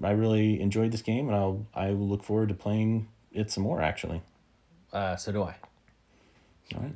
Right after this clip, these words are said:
Speaker 1: great. <laughs> Any other final thoughts on the experience? Was your second game any different than you thought it would be?
Speaker 2: You know, I, I, I didn't know what my second game was gonna be like. I was pretty sure it was not going to be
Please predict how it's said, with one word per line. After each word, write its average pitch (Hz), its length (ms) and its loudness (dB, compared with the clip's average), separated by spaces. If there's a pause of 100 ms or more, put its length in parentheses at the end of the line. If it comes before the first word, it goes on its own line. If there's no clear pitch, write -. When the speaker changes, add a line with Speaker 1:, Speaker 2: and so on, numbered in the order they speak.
(160)
Speaker 1:
great. 127 280 0 (600)
<laughs> 160 80 6 (720)
Any 113 140 4
other 110 140 8
final 120 280 2
thoughts 117 380 2
on 113 380 0 (140)
the 117 80 -4
experience? 131 680 -4 (1120)
Was 104 100 2
your 101 80 6
second 113 380 4
game 113 320 2
any 113 140 2
different 110 360 -6
than 117 300 -4 (400)
you - 100 -6
thought 120 200 -2
it 123 60 -8
would 120 100 -6
be? 135 200 -8 (560)
Speaker 2:
You 170 120 6
know, 180 120 8
I, 139 140 8
I, 127 480 6 (300)
I 123 80 4
didn't 127 300 0
know 123 180 6
what 117 100 0
my 113 100 0
second 110 340 -4
game 104 240 0
was 104 120 -2
gonna 104 180 -2
be 104 80 2
like. 104 160 0
I 147 100 8
was 160 120 10
pretty 247 280 6
sure 202 180 8
it 160 40 6
was 131 200 4
not 123 400 2
going 131 320 -2
to 117 60 -2
be 107 440 0